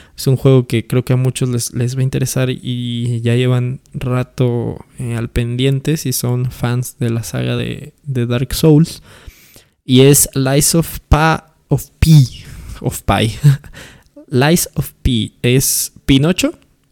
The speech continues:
con Bloodborne en tachas, literalmente. O sea, es eso, no hay más que decir. Es Pinocho,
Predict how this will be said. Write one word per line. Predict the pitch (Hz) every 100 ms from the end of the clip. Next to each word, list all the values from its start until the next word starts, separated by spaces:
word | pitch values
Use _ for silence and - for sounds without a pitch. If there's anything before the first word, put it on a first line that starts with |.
| _
con | - 120 113
Bloodborne | 113 113 117 135 147 - -
en | 120
tachas, | 104 98 - 139 - - _ _
literalmente. | 120 117 110 107 117 127 120 107 98
O | 117
sea, | 117 117
es | 117 - 123
eso, | 123 - 185
no | 147 131
hay | 131 131
más | 131 160 -
que | - 131
decir. | - - 180 233 - - - -
Es | 131 131 -
Pinocho, | - 127 127 139 - 170 175